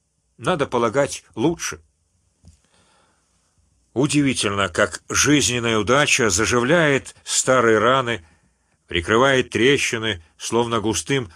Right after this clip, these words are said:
плющом, и создает иллюзию безмятежного счастья там, где притаились страдания и душевная усталость. Так было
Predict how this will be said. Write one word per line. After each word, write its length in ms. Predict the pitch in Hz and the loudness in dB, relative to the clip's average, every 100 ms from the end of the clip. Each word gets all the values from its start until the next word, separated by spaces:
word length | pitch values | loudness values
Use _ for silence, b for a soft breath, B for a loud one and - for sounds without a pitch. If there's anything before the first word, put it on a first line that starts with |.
| b | b
плющом, 680 | 120 120 113 - 131 131 101 B B B B | -2 0 0 0 2 2 0 B B B B
и 160 | 127 180 | -4 -2
создает 500 | - 156 147 175 170 | -2 -2 2 2 2
иллюзию 600 | 135 185 156 156 156 - _ _ _ | 0 0 0 2 2 0 _ _ _
безмятежного 760 | 87 107 127 143 190 175 151 143 | -6 -6 -4 0 0 0 -2 -2
счастья 640 | - 143 147 131 - 104 | -2 0 0 0 -2 -4
там, 440 | 82 - 175 170 | -4 0 0 0
где 420 | 117 82 120 113 b b b | -6 -4 -2 -2 b b b
притаились 640 | - 107 120 127 123 113 - | -6 -4 0 0 0 -2 -4
страдания 880 | - 110 104 165 160 131 123 117 b b b | 0 0 2 0 0 -4 -6 -6 b b b
и 160 | - 120 | -8 -6
душевная 580 | 92 87 113 131 107 107 | -4 -4 -4 -4 -4 -8
усталость. 880 | - 85 - 80 69 67 - - - _ _ _ _ _ _ _ _ _ _ _ _ _ _ - | -8 -14 -6 -6 -6 -12 -18 -18 -20 _ _ _ _ _ _ _ _ _ _ _ _ _ _ -10
Так 300 | - 220 185 | 0 0 2
было 340 | 98 170 165 | 4 6 6